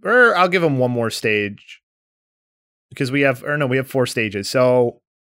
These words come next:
i-, i-, if they can't get a win at all during June, June's tournament, then yeah, I think it's time to sound the alarm. I don't think it, we're there quite yet, but I think we're getting really close.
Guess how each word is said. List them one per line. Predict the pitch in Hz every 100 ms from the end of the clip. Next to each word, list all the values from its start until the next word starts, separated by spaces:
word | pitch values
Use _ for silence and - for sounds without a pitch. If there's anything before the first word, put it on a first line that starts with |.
| -
i-, |
i-, | 143
if | 151 139 135 131 127 -
they | 143
can't | 170 202 165
get | 165
a | 156
win | 143 147 147 - _ _ -
at | 117
all | - 113 123 139 143
during | 135 123 117
June, | 107 110 120 147 170 _ _ _ _ _ _ _ _ _ _ _ _ _
June's | - 135 131
tournament, | 139 143 180 208 - _ _
then | 131 127
yeah, | 131 120
I |
think | 117 127 120
it's | -
time | 131 123
to | 113
sound | 120 113
the | 110
alarm. | 110 113 107
I | 117
don't | 151
think | 180 165
it, | 170
we're | 147 139
there | 139 135
quite | - 135 120
yet, | 120 127 143
but | 127
I |
think | 143 170
we're |
getting | 180 165 139
really | 127 131 135 123
close. | - 120 104 95 -